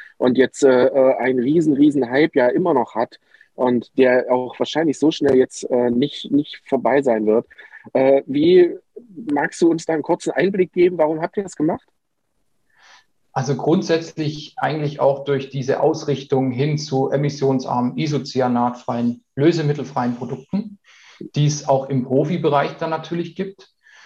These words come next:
Speaker 2: und die jetzt auch, ja, freigegeben sind, auch für Privatanwender.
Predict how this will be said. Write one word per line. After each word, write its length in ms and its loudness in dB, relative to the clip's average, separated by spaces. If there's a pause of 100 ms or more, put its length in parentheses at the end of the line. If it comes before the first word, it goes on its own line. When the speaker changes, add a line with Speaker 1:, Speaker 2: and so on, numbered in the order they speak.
(180)
Speaker 2:
und 300 -2
die 120 -4
jetzt 360 -2
auch, 420 0 (300)
ja, 320 -4
freigegeben 760 0
sind, 300 -6
auch 160 0
für 360 -8
Privatanwender. 920 -6